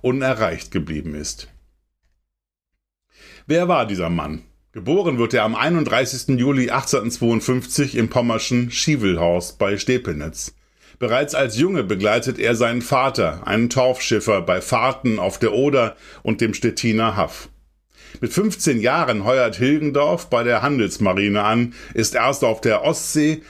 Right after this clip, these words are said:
dann im Nordatlantik unterwegs. Achtzehnhunderteinundsiebzig umrundet er auf dem Hamburger Vollschiff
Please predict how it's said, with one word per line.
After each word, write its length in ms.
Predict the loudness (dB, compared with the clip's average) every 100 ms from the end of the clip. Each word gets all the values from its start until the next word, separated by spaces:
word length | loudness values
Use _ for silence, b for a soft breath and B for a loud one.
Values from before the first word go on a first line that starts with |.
| B
dann 160 | 0 2
im 120 | 2
Nordatlantik 800 | 2 2 -2 0 0 0 -2 -2
unterwegs. 800 | -4 -2 -2 -2 -6 -10 -14 -16 b b b
Achtzehnhunderteinundsiebzig 1160 | -4 -2 -2 0 0 2 2 0 -2 -2 0
umrundet 460 | 0 2 0 0 0
er 240 | 2 2
auf 180 | 2 2
dem 220 | 0 0
Hamburger 420 | 2 2 2 2 2
Vollschiff 640 | 2 0 0 0 0 -4